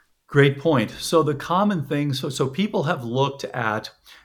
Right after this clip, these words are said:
uh, you know, high protein diets, high fiber, I mean, or high fiber and high, uh, simple or high,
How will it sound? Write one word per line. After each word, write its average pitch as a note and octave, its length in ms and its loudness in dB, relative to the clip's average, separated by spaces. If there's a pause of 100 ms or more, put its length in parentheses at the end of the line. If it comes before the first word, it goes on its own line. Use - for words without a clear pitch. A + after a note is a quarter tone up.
(120)
uh, A2 300 -2
you A#2+ 100 -2
know, G#2 200 -8
high B2+ 280 -2
protein C3 560 0
diets, A#2 420 -2
high A2+ 220 -2
fiber, A#2 480 -4
I A#2+ 60 -6
mean, A2 180 -4
or G#2+ 160 -4
high B2 160 -2
fiber A2 400 -2
and A2 100 -2
high, A2+ 180 -2 (200)
uh, B2 100 -8
simple C3 440 -4
or G#2+ 120 -6
high, A#2+ 340 -2